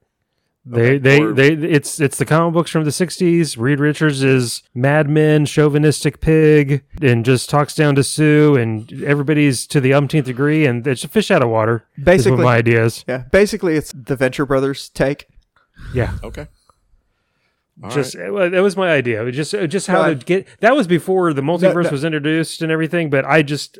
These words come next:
Speaker 1: uh, you know, then, and the, the micro whatever with Ant-Man, but no, I, I, how they're, you're right, how they're gonna put, draw in the mutants, draw, b-, b-, introduce a Fantastic Four.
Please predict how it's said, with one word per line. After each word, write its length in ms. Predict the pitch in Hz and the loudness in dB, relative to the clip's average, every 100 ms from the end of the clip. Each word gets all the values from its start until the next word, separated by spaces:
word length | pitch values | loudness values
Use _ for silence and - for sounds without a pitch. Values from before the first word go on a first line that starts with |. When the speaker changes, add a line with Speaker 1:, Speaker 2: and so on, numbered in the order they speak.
| - | -20
Speaker 1:
uh, 100 | - - | -20 -10
you 140 | 151 | -8
know, 160 | 131 123 | -6 -2
then, 240 | 156 165 | -2 -2
and 220 | 139 131 | -4 -4
the, 340 | 120 117 110 101 _ _ _ 123 | -4 -4 -6 -8 _ _ _ -10
the 80 | |
micro 640 | 123 139 139 156 147 143 143 | -4 -4 -4 -2 0 2 0
whatever 500 | 135 139 139 143 143 | 0 0 0 0 -2
with 300 | 127 120 - | -2 -6 -6
Ant-Man, 480 | 139 147 143 143 131 | -8 -4 -2 -2 -4
but 160 | 127 | -4
no, 240 | 135 156 127 | -4 -4 -4
I, 140 | 135 - _ - | -6 -8 _ -8
I, 380 | 160 202 220 202 _ _ _ - 240 | -2 0 0 -2 _ _ _ -14 -10
how 200 | - 185 | -2 0
they're, 120 | 220 226 | 0 0
you're 260 | 185 170 | 0 2
right, 220 | 160 143 131 135 - | 4 2 0 -10 -6
how 220 | 151 196 | -2 0
they're 100 | 208 | 0
gonna 220 | 190 175 | 0 -2
put, 360 | - 180 170 - _ - 151 113 | 0 0 0 -6 _ -20 -18 -12
draw 340 | - 160 165 156 | -4 -2 0 -2
in 540 | 151 156 151 151 139 _ _ _ _ - | -2 -2 -4 -6 -12 _ _ _ _ -8
the 160 | 127 | -6
mutants, 640 | 120 147 151 147 - - - _ _ _ | -2 -2 -2 -6 -8 -14 -16 _ _ _
draw, 340 | 143 151 165 | -8 -8 -8
b-, 140 | 156 - - 160 | -10 -16 -16 -16
b-, 140 | 131 - | -16 -8
introduce 500 | 143 151 147 156 147 | -4 -4 -2 -4 -4
a 60 | 139 | -8
Fantastic 600 | - 139 127 135 135 123 | -6 -6 -6 -8 -8 -12
Four. 500 | - 151 147 147 | -6 -4 -2 -2